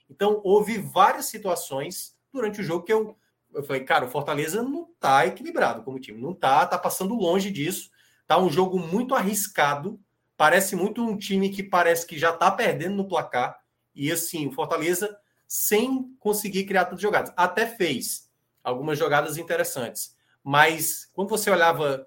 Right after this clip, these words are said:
na soma geral, não era uma equipe que tava conseguindo colocar o seu jogo dentro de campo. O próprio Vojvoda, eu até acompanhei a, a entrevista dele,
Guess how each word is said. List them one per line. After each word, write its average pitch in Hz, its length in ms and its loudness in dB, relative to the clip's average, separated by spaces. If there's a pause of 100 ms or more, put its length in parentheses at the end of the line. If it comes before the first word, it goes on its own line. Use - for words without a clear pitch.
(120)
na 151 140 -2
soma 156 260 -4
geral, 139 420 0
não 180 160 2
era 214 160 4
uma 220 120 0
equipe 196 380 -6
que 202 120 -10
tava 190 720 2 (320)
conseguindo 208 540 -2
colocar 202 340 4
o 196 60 6
seu 196 200 2
jogo 180 260 0
dentro 180 240 -4
de 190 120 -18
campo. 143 320 -4 (240)
O 147 100 -18
próprio 214 340 2
Vojvoda, 170 440 0
eu 139 40 2
até 156 220 0
acompanhei 139 400 -4
a, 120 180 -2
a 127 60 -6
entrevista 123 440 -10
dele, 117 380 -8